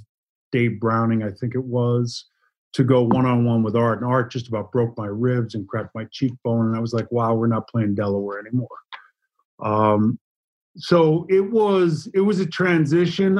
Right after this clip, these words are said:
I lived with a guy named Cedric Hardman, who was Joe Green's roommate at North Texas State.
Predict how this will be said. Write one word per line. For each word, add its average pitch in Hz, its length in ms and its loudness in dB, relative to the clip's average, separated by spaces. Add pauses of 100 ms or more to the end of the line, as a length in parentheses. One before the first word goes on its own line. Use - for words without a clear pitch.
I 135 120 0
lived 156 380 4
with 165 160 2
a 151 60 0
guy 147 360 2
named 135 640 2 (680)
Cedric 160 520 0
Hardman, 160 680 0 (460)
who 143 200 4
was 135 300 2
Joe 147 260 0
Green's 139 400 2
roommate 143 340 4
at 127 80 -2
North 135 280 0
Texas 135 360 -4
State. 147 400 -2